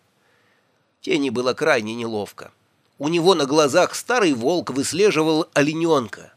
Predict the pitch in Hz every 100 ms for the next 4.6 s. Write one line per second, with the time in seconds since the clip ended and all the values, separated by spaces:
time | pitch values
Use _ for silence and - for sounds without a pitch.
0 | _ - 226 254 - 202 151 208 185 139
1 | - 160 135 156 151 156 214 214 - -
2 | - - - 180 196 165 175 - 196 175
3 | 143 160 135 165 156 180 120 - 151 156
4 | 131 - 117 - 220 -